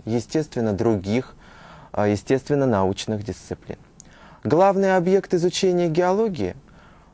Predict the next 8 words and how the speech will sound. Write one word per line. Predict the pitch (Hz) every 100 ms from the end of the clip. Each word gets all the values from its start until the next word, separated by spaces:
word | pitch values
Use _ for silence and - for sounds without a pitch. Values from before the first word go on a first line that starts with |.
| -
большинство | 147 147 165 - 180
авторов | 175 175 160 147
считают, | - 160 180 180
что | -
это | 156 165
земная | 156 165 151 151
кора, | 156 165 123 95 - -
наружная | 107 107 120 143 - 92